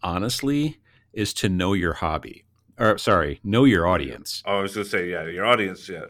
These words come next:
Speaker 2: exactly.
Speaker 1: Yeah, because, y-, you know, l-, there's a joke that goes around amongst tabletop gamers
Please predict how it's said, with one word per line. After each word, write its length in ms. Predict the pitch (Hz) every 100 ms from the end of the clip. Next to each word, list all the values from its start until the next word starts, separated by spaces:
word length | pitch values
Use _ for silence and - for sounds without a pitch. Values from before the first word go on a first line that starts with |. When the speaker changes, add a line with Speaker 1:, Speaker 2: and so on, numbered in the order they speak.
| -
Speaker 2:
exactly. 540 | 82 98 90 85 82
Speaker 1:
Yeah, 300 | 110 104 80 - -
because, 540 | 117 127 113 98 - - _ _ _ _ _ -
y-, 200 | - - _ - - _ _ _ _ _ _ _
you 160 | 160 151
know, 180 | 131 120 117
l-, 60 |
there's 260 | 123 123 123
a 60 | 104
joke 380 | 92 127 135
that 160 | 139 98
goes 300 | 113 110 98
around 560 | 98 98 98 98 92 90
amongst 560 | 92 90 87 - -
tabletop 540 | 107 90 90 95 87 -
gamers 480 | 82 82 80 82